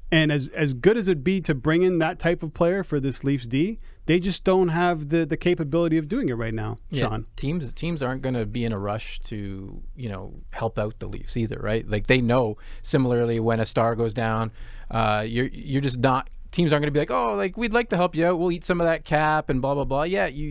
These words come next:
Speaker 2: you really sort of have to sell, you know, your players short just to help, hopefully get some depth for your,
Speaker 1: Mm-hmm.
Speaker 2: your team, right? So the Leafs are in a tight bind, and again, that's sort of why I'm saying you gotta weather it, because I don't,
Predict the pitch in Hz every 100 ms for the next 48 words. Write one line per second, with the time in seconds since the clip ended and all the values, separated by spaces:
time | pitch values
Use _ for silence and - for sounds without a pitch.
0 | 151 156 131 175 226 190 - 175 156 143
1 | 143 143 131 - - - - - - 151
2 | 151 151 147 - - - - 160 131 120
3 | 139 131 139 147 135 151 151 147 - 147
4 | 190 151 - - - - - 175 156 185
5 | 165 139 143 165 - 165 143 165 170 151
6 | 151 165 135 143 160 - 156 196 220 123
7 | 202 - 117 110 110 147 - 143 127 -
8 | - - - 147 190 214 202 160 - 156
9 | 135 127 135 139 131 139 135 135 123 117
10 | - 143 120 120 123 117 131 123 120 113
11 | 117 - 127 127 113 110 135 156 143 135
12 | 139 135 143 147